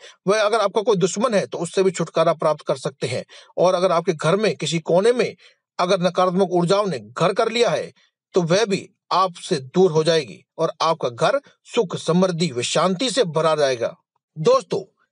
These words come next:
कोई भी उपाय बताने से पहले हम आपको एक बात अवश्य बताना चाहते हैं कि इस पूरी दुनिया में शास्त्रों अनुसार ये बताया गया है कि योग यानी कि भक्ति योग सबसे उत्तम है। कहने का तात्पर्य यह है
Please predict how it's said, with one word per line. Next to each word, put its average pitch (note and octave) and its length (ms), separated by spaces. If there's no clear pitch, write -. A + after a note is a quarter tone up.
कोई A#3+ 220
भी C#4 140
उपाय G3+ 300
बताने F#3 360
से E3+ 120
पहले C3 460
हम E3 120
आपको E3 320
एक F3+ 200
बात D#3 220
अवश्य D#3+ 240
बताना A3 280
चाहते F3+ 320
हैं - 160
कि F#3+ 60
इस G#3+ 160
पूरी F3 180
दुनिया D#3 440
में C3 260
शास्त्रों D#3 400
अनुसार E3 400
ये F#3 100
बताया F3 360
गया G3+ 180
है - 140
कि D#3+ 200
योग G3+ 460
यानी F3+ 300
कि G2+ 200
भक्ति E3 440
योग C3 300
सबसे G3 420
उत्तम F3+ 380
है। G2 100
कहने F#3 260
का F3 160
तात्पर्य E3 480
यह F3+ 180
है C3 140